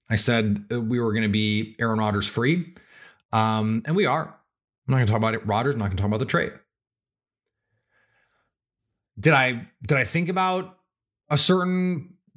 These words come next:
Packers quarterback currently under contract saying people come to play with him, that he can be a recruiter, and that really that's never happened?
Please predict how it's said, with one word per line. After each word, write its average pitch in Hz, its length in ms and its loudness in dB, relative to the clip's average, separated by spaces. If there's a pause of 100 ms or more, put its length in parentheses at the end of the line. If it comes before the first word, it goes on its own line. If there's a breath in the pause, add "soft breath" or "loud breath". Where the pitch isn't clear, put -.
Packers 165 320 0
quarterback 180 400 -4
currently 185 280 -2
under 180 140 0
contract 185 640 -2 (640)
saying 147 840 2
people 156 260 0
come 151 240 0
to 151 60 -2
play 160 220 -4
with 156 160 -4
him, 190 480 -2 (500)
that 110 120 2
he 151 80 4
can 147 160 -2
be 143 100 -2
a 143 60 0
recruiter, 180 600 -4 (1000)
and 123 140 4
that 123 200 0
really 160 360 -2
that's 151 260 -2
never 151 220 0
happened? 156 560 -2